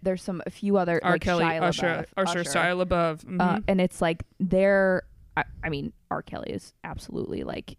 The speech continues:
Speaker 1: an animal, but the, the rest of them are, like, made out to be these monsters.
Speaker 2: Mm-hmm.
Speaker 1: Um, and they're just, it's kinda li-, click, clickbait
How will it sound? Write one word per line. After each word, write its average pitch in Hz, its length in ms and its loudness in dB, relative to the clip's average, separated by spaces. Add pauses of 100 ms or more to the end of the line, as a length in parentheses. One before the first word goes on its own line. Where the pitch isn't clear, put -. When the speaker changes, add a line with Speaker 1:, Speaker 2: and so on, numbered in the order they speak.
Speaker 1:
an 151 120 -6
animal, 165 440 0
but 160 240 0
the, 175 200 -2
the 180 120 2
rest 180 220 0
of 180 100 -4
them 165 100 -4
are, 156 80 -4
like, 147 240 -8
made 147 220 -4
out 135 160 -2
to - 80 -10
be 147 100 -4
these - 240 -8
monsters. 208 640 -2
Speaker 2:
Mm-hmm. 175 600 -6
Speaker 1:
Um, 156 460 0 (160)
and 156 360 -10 (120)
they're 160 320 -10 (260)
just, - 320 -12 (380)
it's 113 260 -4
kinda 151 280 -2 (140)
li-, - 60 -8 (140)
click, - 320 0 (140)
clickbait - 480 -4